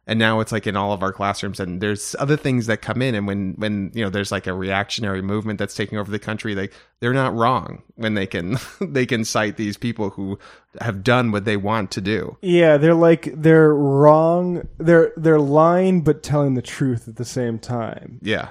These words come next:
Speaker 1: they're telling
Speaker 2: Like,
Speaker 1: the truth despite themselves.
Speaker 2: They're telling, like, like, if Hitler said,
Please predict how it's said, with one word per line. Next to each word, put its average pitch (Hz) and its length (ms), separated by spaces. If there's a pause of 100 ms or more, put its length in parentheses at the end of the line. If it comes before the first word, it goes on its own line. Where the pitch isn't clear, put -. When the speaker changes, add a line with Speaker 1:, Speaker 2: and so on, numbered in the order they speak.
Speaker 1:
they're 110 80
telling 147 220
Speaker 2:
Like, 143 100
Speaker 1:
the 113 60
truth 98 80
despite 98 400
themselves. - 460
Speaker 2:
They're 165 160
telling, 185 560 (520)
like, 156 360 (480)
like, 170 200
if 185 180
Hitler 233 340
said, 156 540